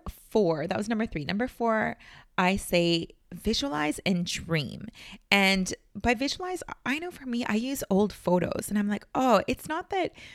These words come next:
you know, we can go back to our teen years or our twenties or anything like that." But I think there's nothing better than using yourself as an inspiration.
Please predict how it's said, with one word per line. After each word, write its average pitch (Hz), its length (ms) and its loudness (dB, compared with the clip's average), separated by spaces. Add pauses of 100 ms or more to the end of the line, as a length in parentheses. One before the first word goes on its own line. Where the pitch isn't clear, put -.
(300)
you 233 100 2
know, 226 100 6
we 220 140 0
can 220 80 0
go 196 140 4
back 180 220 0
to - 120 2
our 175 80 8
teen 185 300 0
years 160 260 -2
or 190 60 4
our 175 140 4
twenties 185 580 2
or 185 180 4
anything 190 360 2
like 170 180 -2
that." 151 200 -2
But 233 100 -2
I 262 60 2
think 359 180 -8
there's 349 180 -2
nothing 233 280 -2
better 170 240 0
than 175 160 -4
using 170 280 -4
yourself 165 560 -4
as 175 100 -2
an 180 80 0
inspiration. 170 720 0